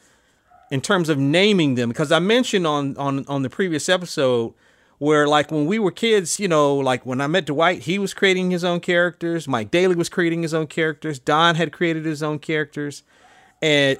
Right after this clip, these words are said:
Joe Phillips had created his own characters even before he had joined Gaijin. You know, uh, everyone seemed to be on that tip at the time. So when you were doing that in art school, and I'm, this was at the Art Institute?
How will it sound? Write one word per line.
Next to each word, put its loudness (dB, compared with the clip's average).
Joe 2
Phillips 2
had 2
created 2
his -2
own 2
characters 0
even -2
before -4
he -4
had -4
joined -2
Gaijin. 0
You 0
know, 2
uh, 2
everyone 2
seemed 0
to -4
be -6
on 2
that 0
tip -2
at -2
the -6
time. -2
So -2
when -2
you 0
were 4
doing 2
that 4
in 0
art 0
school, -6
and -2
I'm, -2
this -10
was -4
at 0
the -4
Art 4
Institute? -6